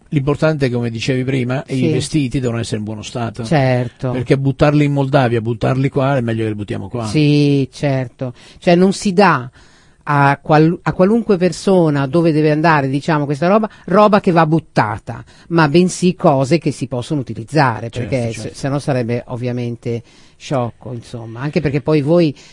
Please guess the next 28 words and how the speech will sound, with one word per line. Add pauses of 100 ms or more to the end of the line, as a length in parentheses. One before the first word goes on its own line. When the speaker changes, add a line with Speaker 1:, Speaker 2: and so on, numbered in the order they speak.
(140)
Speaker 2:
come
fate?
Dovete
anche
mettervi
a
scegliere
le
cose,
no?
Speaker 1:
E
alcune
volte
sì,
perché
in
alcune
occasioni
ci
portano
dei
sacchi,
noi
chiediamo
sempre
delle
scatole
già